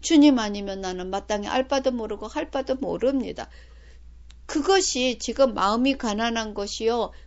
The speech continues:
그 마음이 다 뭐예요? 정말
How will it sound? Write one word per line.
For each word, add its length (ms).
그 120
마음이 580
다 640
뭐예요? 240
정말 480